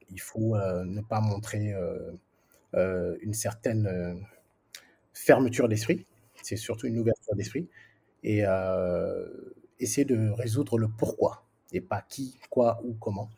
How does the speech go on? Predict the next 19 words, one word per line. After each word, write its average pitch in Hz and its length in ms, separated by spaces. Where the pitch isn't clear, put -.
Mais 110 80
surtout - 300
pourquoi - 440
d'abord. - 280
Pourquoi 170 300
c'est 170 120
important ? 147 480
Parce - 260
que, 143 340
euh, 135 300
lorsqu'on 170 380
a 185 100
une, 151 120
une 151 140
situation, - 440
on 175 100
cherche - 260
à 139 60
savoir, - 480